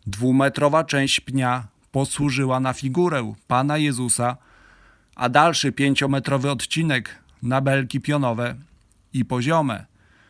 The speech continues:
a te krzyżyki pochodzą z reszty tego drewna. Drzewo to wyrosło na zgliszczach siedliska, w których mieszkańcy byli wymo-,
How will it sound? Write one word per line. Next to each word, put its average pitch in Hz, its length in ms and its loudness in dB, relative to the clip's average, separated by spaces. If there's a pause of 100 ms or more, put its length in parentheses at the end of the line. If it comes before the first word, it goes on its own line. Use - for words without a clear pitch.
(240)
a 120 140 -2
te 139 160 0
krzyżyki 131 720 0 (540)
pochodzą 131 440 -2
z 117 80 -4
reszty 147 540 0 (640)
tego 107 260 -4
drewna. 127 500 -2 (1200)
Drzewo 160 420 2
to 190 120 0
wyrosło 131 680 0 (180)
na 131 180 2
zgliszczach 147 640 0
siedliska, 143 880 -2
w - 100 -20
których 139 640 -2 (380)
mieszkańcy 143 640 0
byli 127 340 0
wymo-, 131 360 0